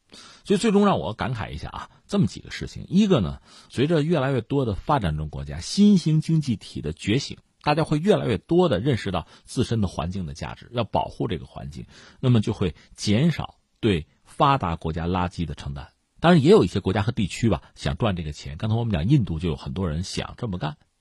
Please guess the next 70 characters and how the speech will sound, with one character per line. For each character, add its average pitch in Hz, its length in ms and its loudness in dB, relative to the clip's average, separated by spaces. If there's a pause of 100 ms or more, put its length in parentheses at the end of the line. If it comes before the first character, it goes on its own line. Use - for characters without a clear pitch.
(140)
但 92 540 2 (680)
逐 127 180 4
渐 131 220 -2
的 78 80 -10
会 76 160 -10
越 80 100 -6
来 69 80 -6
越 80 100 -8
少， - 380 -16
这 - 100 -10
是 - 140 -12
一 - 140 -16
个。 - 180 -18 (240)
那 151 100 0
就 170 140 6
意 175 240 4
味 101 160 4
着 82 80 2
呢， 73 180 -2 (360)
首 - 240 0
先 127 160 0
要 104 100 0
个 117 240 2
人 76 160 -2
自 - 160 -8
扫 - 220 -10
门 69 160 -12
前 69 180 -10
雪， - 240 -16
就 110 140 -4
是 107 40 0
作 131 220 0
为 104 140 2
一 127 100 -2
个 101 180 -2 (280)
发 127 240 2
达 92 120 2
或 104 140 -2
者 90 80 2
发 160 140 6
展 110 160 6
中 92 80 -2
国 95 100 2
家 92 160 2
吧， 82 160 0
你 92 140 2
自 107 260 -2
己 - 180 -10
的 71 120 -10
垃 85 180 -4
圾 85 180 -10
自 - 160 -14
己 76 120 -10
要 73 80 -6
想 64 200 -10
办 69 120 -8
法 78 80 -12
解 - 160 -16
决。 - 200 -20 (380)
所 - 160 4
以 180 60 8
这 262 200 0
个 139 80 -4
事 - 160 -4
情 87 120 -2
实 - 120 -12
际 127 120 -4
上 110 120 0
能 92 140 0
够， 139 160 0